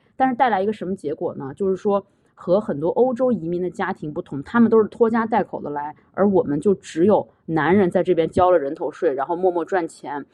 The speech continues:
把钱邮回中国去补贴家用。当时的男女比例是非常炸舌的高，可能是三十比一哦，三十个男人一个女人。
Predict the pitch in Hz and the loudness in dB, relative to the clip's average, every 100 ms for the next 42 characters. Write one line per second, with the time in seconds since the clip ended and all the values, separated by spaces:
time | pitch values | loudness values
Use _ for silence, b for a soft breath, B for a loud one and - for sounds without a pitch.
0 | b - 147 190 170 165 185 165 196 196 | b -6 -6 -2 4 4 4 2 2 2
1 | 170 - 170 - b _ 160 - 175 202 | 0 0 -2 -2 b _ -8 -2 0 2
2 | 180 202 151 - b b 233 262 - 170 | 2 4 2 -2 b b 2 2 0 2
3 | 165 180 208 165 - _ 165 170 233 226 | 2 4 4 4 0 _ 0 4 6 6
4 | 175 127 170 - 180 - 233 185 180 - | 2 -4 -4 -2 -2 0 2 0 -4 -6
5 | 247 202 160 151 156 156 165 147 147 170 | -4 -4 -4 -4 0 -2 -2 -6 -8 -6
6 | 202 240 254 285 180 - 131 131 151 185 | -2 2 2 0 -6 -8 -14 -18 -4 0
7 | 135 - 220 226 190 151 143 151 151 170 | 0 0 0 2 0 -2 -4 -6 -4 -4
8 | 156 - - | -4 -10 -18